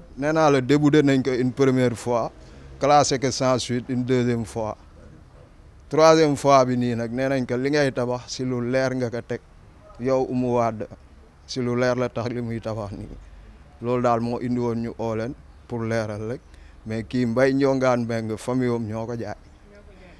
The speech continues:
Speaker 1: Depuis deux mille huit, ñoom ñoo moom soixante-douze quatre-vingt-six, quatre-vingt-trois quarante, li ma yor nii essence la, après nga jël ko comme kii. Yooyu noonu yëpp ay titre la yu góor gi moomoon. Ñi ko moom nag ñoo ko jaay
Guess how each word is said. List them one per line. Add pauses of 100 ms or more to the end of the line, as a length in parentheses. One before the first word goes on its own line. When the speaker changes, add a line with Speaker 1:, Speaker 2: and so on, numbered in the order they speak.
(120)
Speaker 1:
Depuis
deux
mille
huit, (100)
ñoom
ñoo
moom
soixante-douze
quatre-vingt-six, (540)
quatre-vingt-trois
quarante,
li
ma
yor
nii
essence
la,
après
nga
jël
ko
comme
kii. (960)
Yooyu
noonu
yëpp
ay
titre
la
yu
góor
gi
moomoon. (840)
Ñi
ko
moom
nag
ñoo
ko
jaay